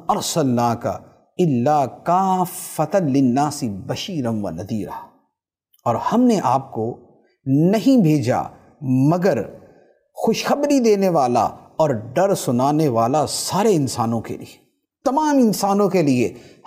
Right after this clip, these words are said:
ہم نے آپ کو خوشخبری دینے والا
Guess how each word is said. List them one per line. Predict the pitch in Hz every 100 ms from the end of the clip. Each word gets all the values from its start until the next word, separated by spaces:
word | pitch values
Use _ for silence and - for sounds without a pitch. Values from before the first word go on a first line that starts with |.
| -
ہم | 226
نے | 233 175
آپ | 143 143 131
کو | 143 151 156 -
خوشخبری | - 202 196 - 165 175 180
دینے | 127 127 160 165
والا | 120 123 123